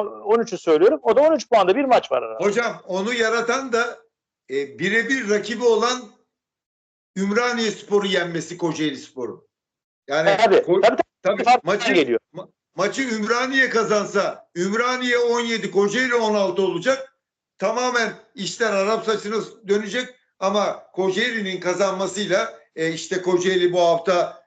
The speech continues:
Speaker 2: e, çok önemli bir Ankara Gücü maçına gidiyor. Oradaki, e, kendine bir, e, skor opsiyonu kazanmış oldu. Yani iki maça, iki maçı birden oynamış oldu.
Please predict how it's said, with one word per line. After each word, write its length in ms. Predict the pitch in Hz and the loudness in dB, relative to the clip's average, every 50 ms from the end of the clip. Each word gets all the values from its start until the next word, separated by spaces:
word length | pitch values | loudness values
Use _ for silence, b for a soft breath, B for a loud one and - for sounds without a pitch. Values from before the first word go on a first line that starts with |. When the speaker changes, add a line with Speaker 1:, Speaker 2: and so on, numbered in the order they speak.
| _ _ | _ _
Speaker 2:
e, 220 | - 165 160 156 - | -8 -6 -6 -6 -2
çok 240 | - 196 190 - | -2 -2 0 0
önemli 420 | 208 190 175 180 180 180 180 175 180 | 0 0 0 0 0 0 0 -2 0
bir 240 | 180 180 180 - - _ _ | 0 -2 -4 -4 -10 _ _
Ankara 440 | 156 160 190 214 202 - 196 185 185 | -2 -2 0 0 -2 -2 -2 -2 -2
Gücü 240 | 165 - - 170 185 | -4 -6 -8 -8 -6
maçına 340 | 175 170 - - 160 175 175 | -4 -4 -6 -6 -6 -6 -6
gidiyor. 500 | 156 139 131 120 143 175 220 254 240 - - - _ _ _ _ _ | -6 -6 -8 -4 0 2 2 2 2 -2 -6 -14 _ _ _ _ _
Oradaki, 800 | - 240 254 262 247 202 220 208 190 - 233 262 269 240 - - - _ _ _ _ | 0 4 4 4 4 2 2 0 0 0 -2 -2 -2 -4 -6 -10 -18 _ _ _ _
e, 260 | 185 190 196 190 190 | -2 0 0 0 0
kendine 560 | - 220 226 247 240 233 233 240 254 254 240 208 | 0 0 0 0 -2 -4 -4 -2 -2 -2 0 -2
bir, 320 | 240 240 226 - - - _ _ _ _ _ _ - 214 | -4 -4 -6 -8 -10 -14 _ _ _ _ _ _ -10 -6
e, 180 | 180 175 175 | -4 -2 -2
skor 440 | 175 - - 196 185 202 262 285 285 | -4 -6 -10 -10 -4 -2 0 2 4
opsiyonu 920 | 262 233 185 156 - - 214 226 220 214 220 220 202 - - - - _ _ _ _ _ _ _ _ - - _ _ | 4 2 2 0 -2 -2 0 0 2 2 2 2 0 0 -2 -6 -14 _ _ _ _ _ _ _ _ -20 -20 _ _
kazanmış 560 | - 202 190 160 196 185 185 180 180 170 - | -4 -2 0 0 0 -2 -2 -4 -4 -2 -2
oldu. 460 | 185 165 151 135 151 135 - - - _ _ | -2 -2 -2 -2 -4 -6 -6 -8 -12 _ _
Yani 300 | 147 160 175 180 175 143 - - _ _ | -2 -2 -2 0 -2 -6 -8 -12 _ _
iki 280 | 202 160 - - 262 | -14 -10 -4 -4 -2
maça, 340 | 262 277 240 208 - 254 254 240 208 - - - | 0 0 -2 -2 0 0 -2 -2 -2 -6 -12 -12
iki 220 | 220 202 - - 277 | -10 -8 -6 -4 -4
maçı 340 | 320 294 - - 254 254 214 | -4 -4 -4 -4 -4 -4 -4
birden 340 | 247 247 208 220 233 214 | -4 -4 -2 -2 -2 0
oynamış 440 | 208 202 196 190 185 180 175 175 185 | 0 -2 -2 -2 -4 -6 -6 -4 -4
oldu. 180 | 180 160 147 | -4 -4 -4